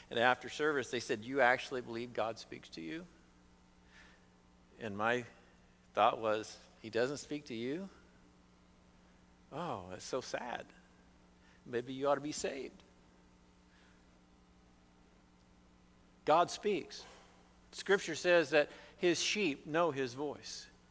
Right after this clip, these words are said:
God's gonna speak to you in a way that you understand. It,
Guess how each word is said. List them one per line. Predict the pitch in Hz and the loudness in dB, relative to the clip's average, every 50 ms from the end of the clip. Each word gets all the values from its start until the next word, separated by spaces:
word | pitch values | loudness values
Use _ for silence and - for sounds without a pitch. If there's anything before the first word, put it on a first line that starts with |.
| - - - - - - - - - - - - 147 | -20 -20 -20 -20 -20 -20 -20 -20 -20 -20 -20 0 8
God's | 147 165 190 208 214 - - | 12 12 12 12 12 10 6
gonna | 175 170 156 143 | -2 -4 -4 -6
speak | - - - - 220 214 180 - | -8 -10 -4 -2 -2 -2 -2 -4
to | - - 180 | -6 -6 -4
you | 160 147 147 151 | -2 -2 0 0
in | 143 139 | 0 0
a | 139 | 0
way | 135 151 160 170 | 2 4 2 4
that | 147 143 143 | 2 0 -2
you | 123 156 156 156 156 | -4 -4 -4 -2 -2
understand. | 147 143 131 127 - - - 139 123 107 92 95 104 - - - - - - - - | -2 -2 -2 -6 -8 -4 -4 -4 -2 -2 -4 -8 -12 -16 -20 -20 -20 -20 -18 -4 0
It, | 143 147 - | 0 0 0